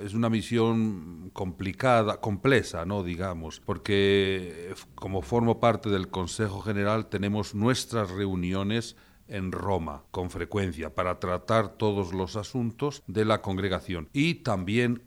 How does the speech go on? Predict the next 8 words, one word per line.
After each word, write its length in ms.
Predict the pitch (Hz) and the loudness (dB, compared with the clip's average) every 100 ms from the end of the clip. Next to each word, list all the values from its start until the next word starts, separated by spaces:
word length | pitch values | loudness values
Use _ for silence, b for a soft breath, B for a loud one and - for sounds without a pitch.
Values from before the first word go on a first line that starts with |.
| _ | _
otra 380 | 107 104 107 98 | -8 -4 -2 0
cosa 380 | - 104 95 90 | 0 -2 -2 -2
importante 960 | 95 - 104 95 - 113 95 - 82 | -2 -2 -4 -4 -2 0 0 -4 -8
que 200 | - 85 | -8 -8
yo 260 | 82 98 98 | -4 -4 -2
hago 400 | 104 107 90 92 - - | -2 0 -2 -6 -6 -4
es 280 | 107 - 131 | -2 -4 -8
viajar 840 | 104 107 95 - 120 110 101 | -2 -2 -2 0 2 2 0